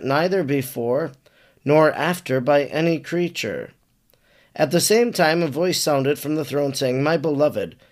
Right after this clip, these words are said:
chosen among the creatures, our kingdom is thine. Thou shalt be the lady and the sovereign of the seraphim, of all the ministering spirits, the angels, and of the entire universe of creatures.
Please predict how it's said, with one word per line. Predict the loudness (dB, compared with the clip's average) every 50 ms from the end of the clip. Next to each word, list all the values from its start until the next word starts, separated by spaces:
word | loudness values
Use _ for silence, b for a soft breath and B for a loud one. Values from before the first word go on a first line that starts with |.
| b b b b b
chosen | 0 2 4 4 4 4 2 2 2 2
among | 4 4 2 2 2
the | 0 0
creatures, | 0 -2 -2 -2 -2 -4 -8 -8 -2 0
our | 2 2 2 2
kingdom | 0 -2 -2 -2 0 0 0 0 0
is | -2 -2 -2
thine. | -4 -4 -4 -4 -6 -8 -10 -12 -16 -20 b b b b b b b
Thou | 2 2 4 4 4
shalt | 2 0 0 0 0
be | 0 -2
the | -2 -2 -2
lady | -2 0 0 0 0 -2 -2 -2
and | -2 -2 -2
the | -4
sovereign | -2 -2 0 0 0 0 0 0 0 0
of | -2 -2
the | -4 -4
seraphim, | -2 0 0 0 0 0 -2 -4 -10 -12 -12 -14 _ b b b b b b b
of | -4 2 6
all | 8 8 8 8
the | 6 4
ministering | 2 2 2 2 2 -2 -2 -2 -2 -2 -2 -4
spirits, | -8 -6 -4 -2 -2 -2 -2 -4 -6 -12 -16 -16 _ -12
the | -8 -6 -6 -4 -2
angels, | -2 0 0 -2 -2 -4 -6 -6 -8 -12 -8
and | -4 -2
of | -2 0
the | 0 0 0
entire | 0 0 -2 -2 0 -2
universe | -2 -2 -2 -2 -2 -2 -2 -2 -4 -4 -4
of | -6 -8 -6
creatures. | -6 -6 -4 -4 -6 -8 -10 -10 -14 -18